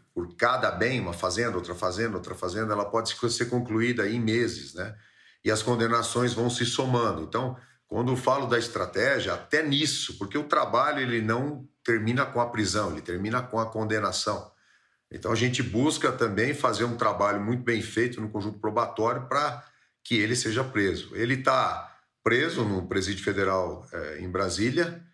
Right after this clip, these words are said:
é, isolado. Pelo menos os nossos presídios federais, a gente tem que dar o braço a torcer, que são muito bons e incomunicável. E você sabe que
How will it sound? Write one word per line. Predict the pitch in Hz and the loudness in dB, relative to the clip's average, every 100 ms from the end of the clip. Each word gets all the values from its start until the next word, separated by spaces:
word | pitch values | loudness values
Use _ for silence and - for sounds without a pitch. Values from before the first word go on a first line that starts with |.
| _ _ _ - | _ _ _ -14
é, | 95 98 87 | -8 -4 0
isolado. | 92 101 107 92 107 120 - 82 85 - - | 2 2 4 4 2 0 -8 -10 -12 -6 0
Pelo | 120 127 | 2 4
menos | 151 147 123 | 4 2 0
os | 113 | 2
nossos | 123 120 107 | 0 0 -4
presídios | - 104 107 101 | -2 0 -2 -2
federais, | 104 104 101 104 107 | -2 0 2 2 0
a | 95 | -4
gente | 98 95 | -6 -6
tem | - 101 95 | -4 -4 -4
que | 101 87 82 - _ | -6 -6 -8 -14 _
dar | 98 107 | 0 0
o | 92 | 2
braço | 104 107 | 0 0
a | 98 | -4
torcer, | 98 87 98 | -4 -2 -2
que | 95 | -4
são | 95 | -6
muito | 92 | -4
bons | 95 120 123 - _ _ _ _ _ _ _ - | -2 -2 -4 -10 _ _ _ _ _ _ _ -4
e | 98 95 95 110 | 0 2 2 2
incomunicável. | 123 110 110 104 101 104 127 131 - _ | 2 2 0 0 2 2 0 -6 -12 _
E | 95 101 101 101 98 95 92 92 87 - _ _ | -4 -2 0 0 0 0 -2 -4 -6 -12 _ _
você | - - 101 | -8 -4 -2
sabe | - 101 107 110 | 2 2 2 -2
que | - 110 95 - | 0 0 0 -4